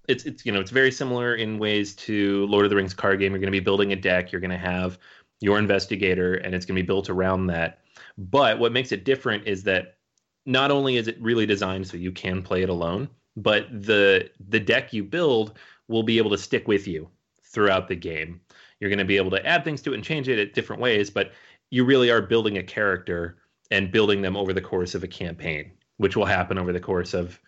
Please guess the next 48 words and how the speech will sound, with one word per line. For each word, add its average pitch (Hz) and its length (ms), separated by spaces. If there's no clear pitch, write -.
you 95 100
know, 85 100
their 92 120
usual 92 340
deluxe 85 360
expansions 165 720
and 98 100
their 90 80
monthly 90 340
releases. 120 720
But 120 160
it 123 60
all 123 140
starts 110 340
with 95 160
this 95 400
core 175 240
set, 101 320
which 107 140
should - 260
be 110 140
out, 92 320
I 107 80
don't 101 100
know 90 80
when, 90 420
sometime 101 320
in 90 40
the 87 60
next 87 200
few 87 180
weeks. 87 380
It 110 120
is 104 200
very 143 420
exciting 120 460
to 110 100
me 104 240
just 104 260
to 110 80
have 98 380
a 110 60
pure, 139 720
naturally 120 720
solo 104 760
L 101 220
C 104 240
G. 95 440